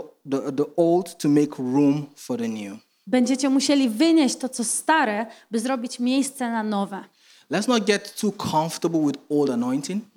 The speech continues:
Speaker 2: Niech nam nie będzie zbyt wygodnie z takim starym namaszczeniem.
Speaker 1: Let's not get too comfortable with the things that God has done for us before.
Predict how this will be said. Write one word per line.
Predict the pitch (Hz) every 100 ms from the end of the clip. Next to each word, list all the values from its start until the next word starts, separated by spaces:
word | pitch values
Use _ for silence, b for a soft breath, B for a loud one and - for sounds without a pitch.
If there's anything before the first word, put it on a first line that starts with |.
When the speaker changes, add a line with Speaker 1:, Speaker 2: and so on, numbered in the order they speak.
| -
Speaker 2:
Niech | 302 320
nam | 320 339 330 339
nie | 339
będzie | 359 359 339
zbyt | 240 311 226
wygodnie | 214 277 285 302 277 277
z | 277
takim | 277 277 254
starym | 240 - 269 285 285 226
namaszczeniem. | 202 190 - 190 170 160 165
Speaker 1:
Let's | 131 165 214
not | 196
get | 175 165
too | 196
comfortable | 190 - 165 165 185 170 151
with | 131
the |
things | 131 - 156 143
that | 120
God | 139
has | 127 123
done | - 123 131
for | 127 120
us | 123 -
before. | - - 143